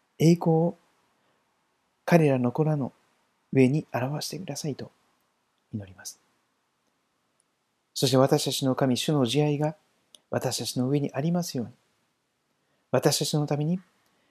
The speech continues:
私たちの手の技を確かなものにしてください。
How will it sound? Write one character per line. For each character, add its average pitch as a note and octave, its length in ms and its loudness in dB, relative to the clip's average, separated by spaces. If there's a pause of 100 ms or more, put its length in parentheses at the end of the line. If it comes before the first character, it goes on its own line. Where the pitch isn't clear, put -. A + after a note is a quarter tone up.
(120)
私 C#3 240 2
た C3+ 80 0
ち - 80 -6
の C3+ 120 2
手 F3+ 140 2
の F3 100 2
技 D#3+ 260 0
を D#3 100 0
確 - 240 0
か E3+ 100 -2
な C#3 100 -2
も B2+ 120 -2
の C#3+ 80 -2
に A2+ 80 -2
し - 80 -6
て A#2+ 100 -4
く - 80 -10
だ G#2 100 -6
さ - 120 -10
い。 - 60 -20